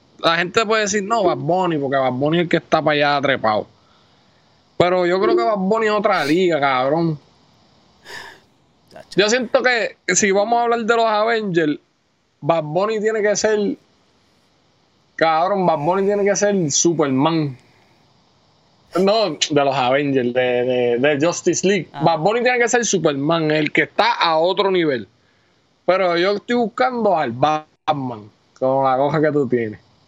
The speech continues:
Speaker 2: No, lo que pasa es que, mira, y contigo eso Bad Bunny, lo que pasa es que, hacho, ser un, que ser un líder así como
Speaker 1: No un
Speaker 2: tal.
Speaker 1: líder, pero la, como la cara,
Speaker 2: La
Speaker 1: como,
Speaker 2: cara.
Speaker 1: como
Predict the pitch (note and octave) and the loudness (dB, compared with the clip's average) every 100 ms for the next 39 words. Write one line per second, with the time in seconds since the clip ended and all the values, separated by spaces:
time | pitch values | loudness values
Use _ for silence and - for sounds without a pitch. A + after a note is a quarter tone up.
0 | - D#3+ F3+ G3 F#3 E3 E3 E3+ G3 - | -16 -10 -6 -6 -6 -6 -8 -8 -12 -8
1 | G3 E3 E3 E3 B2+ - _ _ _ - | -4 -4 -4 -6 -6 -12 _ _ _ -12
2 | D#3 D#3+ D3 F#3 G#3+ G3 E3+ F3+ G3+ F3 | -8 -8 -6 -4 -2 -2 -2 -2 0 0
3 | D#3 E3+ - G3 F#3+ _ _ _ - - | -2 -4 -4 -4 -4 _ _ _ -10 -10
4 | D#3+ D3+ D#3+ F3 - - _ - - - | -8 -6 -4 -4 -8 -20 _ -20 -20 -20
5 | - - D#3 - - - _ - - E3 | -16 -14 -14 -16 -20 -20 _ -16 -6 -2
6 | G3+ F#3+ G3+ F#3+ E3+ D#3+ - F3 E3+ G#3 | 0 2 2 2 0 0 -2 0 4 4
7 | C4 C4 A#3+ B3 C4+ B3+ G#3+ G3+ F#3 F3 | 4 4 2 2 2 0 2 0 2 2
8 | D#3+ F3 G3 F#3+ E3 D3+ E3 G#3 A3 F#3 | 0 0 2 2 2 2 2 2 2 0
9 | E3 E3+ D#3+ D3+ D#3+ D#3 D3+ C#3 | 0 0 0 0 2 2 2 -2